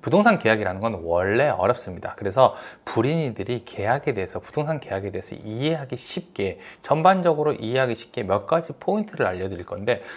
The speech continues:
이 세 가지 포인트만 알고 있어도요, 중개사가 설명하거나 아니면 부동산 계약에 대해서 모르는 부분을 이해하는데 굉장히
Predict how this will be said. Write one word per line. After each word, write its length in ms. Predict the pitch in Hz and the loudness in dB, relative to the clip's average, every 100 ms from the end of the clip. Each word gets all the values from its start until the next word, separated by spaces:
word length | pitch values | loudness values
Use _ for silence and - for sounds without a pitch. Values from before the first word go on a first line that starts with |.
| - | -6
이 120 | 151 | -4
세 220 | 147 196 214 | -2 0 6
가지 260 | 214 214 | 6 4
포인트만 580 | 170 - 185 175 170 135 | -4 -2 -2 0 0 0
알고 260 | 95 98 101 | -2 -2 -4
있어도요, 480 | - 104 - 139 - - - | -6 -10 -4 -2 -4 -12 -12
중개사가 500 | - 160 175 170 151 | -4 0 2 4 4
설명하거나 680 | 139 147 151 143 117 107 120 | 4 0 -2 -4 -4 0 0
아니면 300 | - 139 135 | 0 -6 -6
부동산 380 | 131 156 151 135 | -4 -4 -4 -4
계약에 400 | 107 104 110 101 | -2 0 -2 -6
대해서 340 | - - 95 92 | -8 -8 -8 -6
모르는 400 | 104 120 151 139 | -2 0 0 -2
부분을 380 | 113 113 123 - | -2 -2 -4 -4
이해하는데 600 | 98 131 156 156 107 120 | -4 -2 0 -2 -4 -8
굉장히 640 | - 113 135 165 180 185 | -6 -6 -4 -2 -2 -4